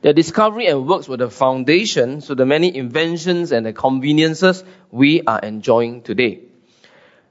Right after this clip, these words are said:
I was trying to find inspiration for this introduction, so I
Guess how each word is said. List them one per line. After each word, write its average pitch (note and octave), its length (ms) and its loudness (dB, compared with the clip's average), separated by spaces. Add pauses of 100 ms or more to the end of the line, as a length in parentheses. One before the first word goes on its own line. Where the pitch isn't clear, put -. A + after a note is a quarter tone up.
(480)
I D#3+ 120 4
was F3+ 160 4
trying B3 220 0
to E3+ 80 2
find G#3 280 0
inspiration D#3 920 0
for C3 160 0
this C#3+ 200 2
introduction, B2 500 -2
so E3 160 0
I B2 100 2